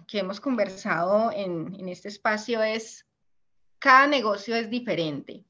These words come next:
Entonces, cuando tú conoces el negocio y cuando tú empiezas a hacerte las preguntas realmente de dónde está el mayor impacto, empiezas a identificar esos riesgos asociados a ellos. ¿Por qué?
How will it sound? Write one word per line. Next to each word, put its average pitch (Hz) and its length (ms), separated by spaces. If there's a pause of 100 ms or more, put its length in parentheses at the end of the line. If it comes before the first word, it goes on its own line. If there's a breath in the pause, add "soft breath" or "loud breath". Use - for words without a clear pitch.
(760 soft breath)
Entonces, 226 880
cuando 254 460
tú 311 160
conoces 349 500
el 262 140
negocio 196 480
y 220 60
cuando 208 320
tú 208 100
empiezas 254 440
a 247 40
hacerte 226 400
las 247 260
preguntas 180 520
realmente 208 720
de 214 260
dónde 220 400
está 233 220
el 254 80
mayor 240 320
impacto, 240 680 (380 soft breath)
empiezas 233 600
a 269 60
identificar 190 540
esos 185 220
riesgos 185 320
asociados - 460
a 208 140
ellos. - 300 (140)
¿Por 247 160
qué? 262 280